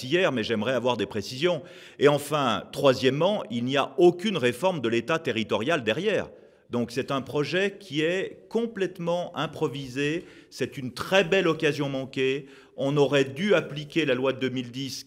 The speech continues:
qui devrait être en application depuis mars deux mille quatorze, et par idéologie,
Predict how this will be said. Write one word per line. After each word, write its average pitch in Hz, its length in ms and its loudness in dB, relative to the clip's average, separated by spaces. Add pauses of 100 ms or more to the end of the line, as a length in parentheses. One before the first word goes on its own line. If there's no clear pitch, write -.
qui 208 340 -6
devrait 147 460 4
être - 240 -4
en 110 240 -4 (300)
application 139 640 0
depuis 95 260 -6
mars 143 340 0
deux 127 80 4
mille 123 180 -4
quatorze, 135 580 0 (260)
et 120 80 0
par 120 380 -2
idéologie, 156 880 0